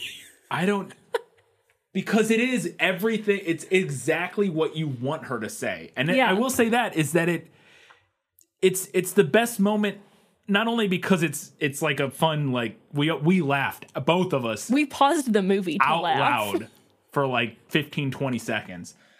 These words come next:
Speaker 2: But so apart from it being, like, this hilarious cloud, crowd-pleasing moment,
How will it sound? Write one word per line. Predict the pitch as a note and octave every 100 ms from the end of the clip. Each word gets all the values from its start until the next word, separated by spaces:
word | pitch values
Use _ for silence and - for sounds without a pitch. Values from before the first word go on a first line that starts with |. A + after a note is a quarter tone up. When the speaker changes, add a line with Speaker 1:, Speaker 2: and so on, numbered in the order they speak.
| _ _ _ -
Speaker 2:
But | F#3 E3+ - _ _ -
so | G#3 F#3+
apart | F3+ G#3+ A#3+ G3+
from | G3
it | D3+
being, | E3+ D#3+
like, | D3+
this | C#3+ C#3+
hilarious | E3 D3+ D3+ C3+
cloud, | - D#3 D#3 C#3+
crowd-pleasing | D#3+ C#3+ C#3 D3 C3+ B2+ B2+
moment, | D#3+ D#3+ A2+